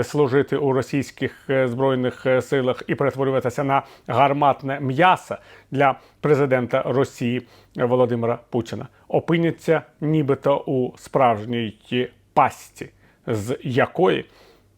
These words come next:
Резніков пропонує їм логічний вихід. Не знаю, наскільки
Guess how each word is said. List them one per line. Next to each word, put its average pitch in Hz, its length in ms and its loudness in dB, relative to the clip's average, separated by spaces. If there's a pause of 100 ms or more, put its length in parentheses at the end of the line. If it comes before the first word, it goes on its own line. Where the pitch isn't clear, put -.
(140)
Резніков 131 840 0
пропонує 123 480 0
їм 120 240 -4
логічний 113 840 -2
вихід. 117 440 -6 (800)
Не 165 80 2
знаю, 214 260 4 (200)
наскільки 170 840 0